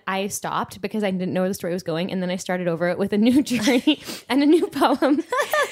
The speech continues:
So I clearly didn't finish any of my fan fiction, but I, I had the urge to start writing stories, even if I didn't actually know how to complete them. Act two is still the hardest part.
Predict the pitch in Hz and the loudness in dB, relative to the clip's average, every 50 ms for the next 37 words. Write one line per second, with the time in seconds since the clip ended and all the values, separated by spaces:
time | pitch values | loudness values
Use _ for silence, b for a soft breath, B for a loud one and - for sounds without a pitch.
0 | - - - - - - 320 285 285 285 311 311 - - 330 320 320 339 349 381 | -6 -8 -6 -4 0 2 2 2 4 2 0 -2 -2 0 0 2 2 4 4 4
1 | 370 370 349 - - - 240 285 277 269 - - - - 233 226 226 233 - - | 4 4 4 2 -2 -2 0 2 2 2 2 -2 -4 -6 -4 -2 -2 -4 -4 -4
2 | 196 185 175 185 180 165 180 170 190 165 190 165 190 170 - - 165 156 165 180 | -4 -2 -2 -2 -2 -4 -2 -2 -2 -2 -2 -4 -4 -6 -4 -4 -4 -2 0 0
3 | 180 180 175 - - 202 190 202 247 247 233 185 196 - - 180 180 170 156 143 | 0 0 -2 -2 -4 -6 -4 -2 -2 -2 0 0 -2 -2 0 0 0 0 -2 -4
4 | - _ _ - - - 175 - - 262 262 - - 170 156 156 170 151 - - | -12 _ _ -12 -8 -6 -6 -4 0 0 0 0 0 -2 -2 -2 -2 -4 -2 -2
5 | 156 147 143 160 165 175 175 180 - 180 165 170 165 - - 160 - - 160 160 | 0 0 0 0 0 2 0 2 0 0 0 0 0 0 -2 -8 -4 -4 -4 -2
6 | 156 147 147 135 147 143 139 - _ - - 151 - 240 285 - - 123 127 185 | -2 -2 -2 -4 -4 -6 -6 -8 _ -4 -4 -2 -2 -2 -4 -2 -4 -4 -4 -4
7 | 170 _ _ _ _ _ _ _ _ - - 226 285 466 - - - - - 294 | -4 _ _ _ _ _ _ _ _ -2 0 0 0 0 -4 -8 -8 -2 2 2
8 | 285 - - - - - - 214 202 190 190 165 190 180 165 165 - - - - | 2 2 0 -2 -2 -2 0 0 2 2 0 0 0 -2 -2 -2 -6 -8 -8 -6
9 | - - - - | -6 -6 -6 -8